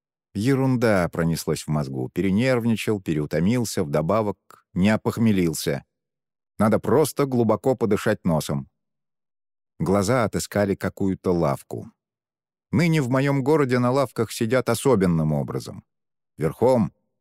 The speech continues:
задницей на верхней кромке спинки, ногами же на сиденье.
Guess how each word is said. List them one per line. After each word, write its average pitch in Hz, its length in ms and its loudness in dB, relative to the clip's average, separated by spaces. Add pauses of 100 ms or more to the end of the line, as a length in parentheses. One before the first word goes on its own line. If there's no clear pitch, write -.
задницей 101 680 2
на 95 140 2
верхней 101 460 0
кромке 95 540 -2
спинки, 117 480 -2
ногами 101 440 0
же 85 220 -4 (220)
на 95 120 2
сиденье. 76 640 -2